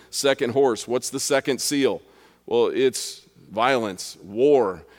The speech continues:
It's a great sword, a great sword indicating war. We'll get to this next week in more detail, but the, the, the rampant killing of one another, wars and tum-, tumults, as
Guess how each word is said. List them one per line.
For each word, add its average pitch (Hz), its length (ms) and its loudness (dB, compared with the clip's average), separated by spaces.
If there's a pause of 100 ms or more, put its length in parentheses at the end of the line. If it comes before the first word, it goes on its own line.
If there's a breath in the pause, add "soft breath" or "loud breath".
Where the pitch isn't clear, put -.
(140 soft breath)
It's - 300 -4
a 110 100 -8
great 131 320 0
sword, 139 420 4
a 110 40 -2
great 117 260 -2
sword 131 360 0
indicating 131 720 0 (200 loud breath)
war. 123 380 4
We'll 104 160 -4
get 117 200 -2
to 127 80 -6
this 117 260 0
next 117 380 -2
week 127 360 -4
in 107 120 -4
more 113 220 -2
detail, 110 600 -2 (440 loud breath)
but 120 200 2
the, 113 120 -4 (260)
the, 113 360 0
the 104 240 -4
rampant 120 640 -2
killing 139 400 2
of 98 140 -6
one 117 220 -2
another, 110 420 -2 (200 loud breath)
wars 143 440 0
and - 120 -2
tum-, 160 360 0 (100)
tumults, 131 640 -2
as 107 400 -6